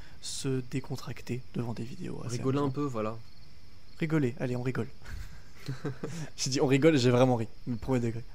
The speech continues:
Speaker 2: Ça a marché, bravo.
Speaker 1: Tant pis. On avait aussi Multitilde,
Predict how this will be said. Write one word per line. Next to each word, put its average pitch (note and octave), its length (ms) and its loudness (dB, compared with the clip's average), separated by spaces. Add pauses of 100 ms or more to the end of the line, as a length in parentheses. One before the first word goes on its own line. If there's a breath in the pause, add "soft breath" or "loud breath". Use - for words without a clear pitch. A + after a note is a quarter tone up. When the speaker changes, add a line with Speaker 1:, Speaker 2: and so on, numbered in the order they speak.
(140)
Speaker 2:
Ça A#2+ 100 0
a G#2+ 40 2
marché, G#2 300 0 (240)
bravo. F2+ 260 -4 (760)
Speaker 1:
Tant - 60 -4
pis. - 120 -6 (680)
On C3+ 120 6
avait B2+ 120 8
aussi C3 220 2
Multitilde, F3+ 720 2